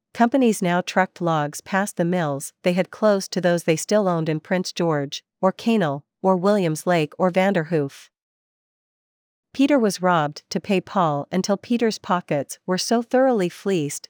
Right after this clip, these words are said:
that Paul had to find someone else to steal from or go hungry. Over the decades, provincial governments of all stripes not only condoned such behavior,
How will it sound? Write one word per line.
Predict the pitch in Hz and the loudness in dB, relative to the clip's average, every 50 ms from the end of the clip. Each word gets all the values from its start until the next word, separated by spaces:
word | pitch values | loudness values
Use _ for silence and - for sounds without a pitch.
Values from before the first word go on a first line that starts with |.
| _ | _
that | - 185 - - | 0 0 0 0
Paul | - - 220 214 233 240 | -2 0 2 2 2 2
had | 202 214 196 - | 2 0 0 0
to | - 170 | -2 -4
find | - 175 160 160 160 | 0 0 0 0 -2
someone | - - 185 170 170 165 180 | -2 -2 -2 0 0 0 0
else | 180 185 156 139 143 - - - _ - | 0 -2 -2 -4 -6 -8 -12 -12 _ -6
to | - 196 | -6 -6
steal | - - - 233 220 190 | -4 -2 0 2 2 2
from | 175 - - 170 160 156 156 - | 2 0 0 0 0 0 -2 -2
or | - 180 170 | -2 -2 0
go | - 185 175 170 | 0 0 0 0
hungry. | 160 185 185 185 180 160 147 139 135 139 _ _ _ _ _ _ _ _ _ _ _ _ _ _ _ _ _ _ _ _ _ _ _ _ _ _ _ _ _ - | 0 -2 -2 -2 -2 -4 -4 -4 -6 -8 _ _ _ _ _ _ _ _ _ _ _ _ _ _ _ _ _ _ _ _ _ _ _ _ _ _ _ _ _ 0
Over | 254 247 277 | 2 2 4
the | 269 240 202 | 2 2 2
decades, | 170 196 190 208 - - 160 151 147 147 - - - _ _ | 2 2 2 2 2 0 0 0 -2 -4 -8 -12 -16 _ _
provincial | - - 220 208 247 269 277 - 277 | -2 -2 2 2 2 2 2 2 0
governments | 220 - 196 196 - 190 180 170 160 160 - | 2 4 2 4 4 2 0 0 -2 -2 -2
of | 180 156 | -2 0
all | 165 175 196 214 | 2 2 0 0
stripes | - - - 196 175 160 151 - - - - _ | -4 -4 -2 0 0 0 0 -4 -8 -12 -14 _
not | - 185 190 214 233 | -2 0 2 2 4
only | 247 269 285 269 233 | 2 2 2 0 0
condoned | - - 190 185 170 175 170 165 165 | -2 -2 -4 -2 0 0 0 -2 -4
such | - - 190 175 - - | -2 -2 -2 -2 -2 -2
behavior, | - 175 165 - 196 185 180 165 151 147 139 139 - | -4 -4 -4 -2 -4 -4 -2 -2 -4 -4 -6 -8 -12